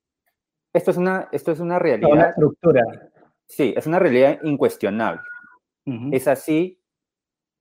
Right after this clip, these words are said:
Speaker 1: ha sido así, y parece que va a ir cambiando poco a poco, pero no sabemos de qué manera, porque todavía creo que estamos en un momento en,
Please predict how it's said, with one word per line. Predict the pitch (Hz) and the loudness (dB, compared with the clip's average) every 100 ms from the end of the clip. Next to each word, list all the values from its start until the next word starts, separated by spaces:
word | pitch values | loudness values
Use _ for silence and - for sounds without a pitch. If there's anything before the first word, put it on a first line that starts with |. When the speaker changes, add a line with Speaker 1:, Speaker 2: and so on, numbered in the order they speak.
| _ _ 104 | _ _ -4
Speaker 1:
ha | 110 | -2
sido | 156 147 | 2 2
así, | 147 160 151 165 _ _ _ _ _ _ _ - | 2 -2 -4 -6 _ _ _ _ _ _ _ -8
y | 139 | 0
parece | 123 120 175 185 180 185 - _ _ _ _ _ _ _ _ _ _ _ _ | 2 4 2 2 2 0 -8 _ _ _ _ _ _ _ _ _ _ _ _
que | - 107 _ _ _ _ _ _ _ | -2 -2 _ _ _ _ _ _ _
va | 107 135 | 0 4
a | 143 | 4
ir | 160 165 | 2 0
cambiando | 147 113 113 127 160 170 156 | -2 -2 0 0 0 -4 -4
poco | 160 165 | -2 -2
a | 147 | 0
poco, | 165 151 180 240 _ _ _ _ _ _ - | -2 -2 -8 -8 _ _ _ _ _ _ -6
pero | 120 117 | -2 0
no | 131 139 | -2 -4
sabemos | 143 139 147 151 | -4 -2 -4 -6
de | 131 104 | -4 -4
qué | 131 | -2
manera, | 127 120 123 123 135 | -2 -2 0 0 -2
porque | 139 107 - 104 101 98 - _ | -2 -4 -4 -6 -6 -8 -10 _
todavía | 120 110 117 147 156 156 - _ _ _ | 0 0 0 4 4 4 -2 _ _ _
creo | - 147 | -2 -2
que | 147 | -2
estamos | - 143 147 | -4 -2 0
en | 131 | -2
un | 123 | -2
momento | 135 135 139 135 156 147 | -2 -2 -2 0 2 2
en, | 113 98 92 | -2 -6 -10